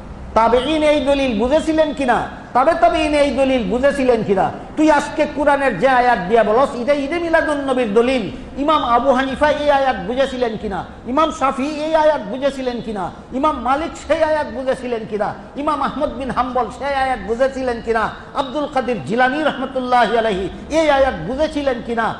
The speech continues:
খাজা মুইনুদ্দিন চিশতি রহমতুল্লাহি আলাইহি এই আয়াত বুঝেছিলেন কিনা? মুজাদ্দিদে আলফে সানি রহমতুল্লাহ আলাইহি এই আয়াত বুঝেছিলেন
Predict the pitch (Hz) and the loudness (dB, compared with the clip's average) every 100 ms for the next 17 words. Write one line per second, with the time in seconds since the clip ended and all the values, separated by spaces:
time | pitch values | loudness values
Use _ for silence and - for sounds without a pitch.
0 | - - 254 262 254 269 262 208 233 208 | -10 -4 0 0 -2 -4 -6 -6 -8 -6
1 | 277 - 330 294 262 254 240 233 208 214 | -8 -6 -2 -2 -2 -8 -2 0 2 2
2 | 220 208 196 - - 294 294 277 262 185 | 0 0 -4 -10 -8 0 2 2 0 -2
3 | 190 254 311 277 254 233 233 214 160 - | -6 -6 -6 -2 -4 -2 -4 -4 -4 -6
4 | 233 339 311 220 277 247 226 247 220 196 | -2 2 0 0 -2 0 0 -2 -6 -6
5 | 214 294 247 233 233 226 220 208 214 185 | -6 -4 -4 -6 -6 -2 0 2 -2 -6
6 | - - 294 320 277 277 220 165 247 294 | -10 0 2 4 4 4 0 -4 -2 -2
7 | 269 262 | 0 -2